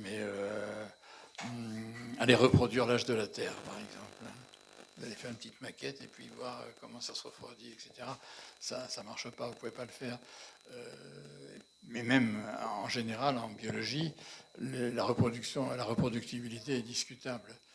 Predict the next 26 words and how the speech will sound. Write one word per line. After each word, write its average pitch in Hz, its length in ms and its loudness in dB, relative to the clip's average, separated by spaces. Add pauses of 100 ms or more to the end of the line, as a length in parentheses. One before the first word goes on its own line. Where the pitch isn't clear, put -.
(540)
Pour 143 200 6
qu'un 147 160 6
événement 139 400 8
soit 127 140 4
reproductible, 120 920 0 (100)
c'est, - 260 -6
je 135 100 -8
reviens 120 340 2
à 123 40 0
cette 120 200 -4
affaire 123 340 0
des 120 140 -2
mêmes 120 220 2
causes 127 240 0
créent 120 160 -2
les 120 100 -2
mêmes 120 260 -4
effets, 139 400 -4 (400)
il - 60 -18
faut 139 140 0
savoir 147 420 8
que 139 80 -2
c'est 135 140 0
les 123 100 -4
mêmes 123 220 -4
causes. 123 380 -6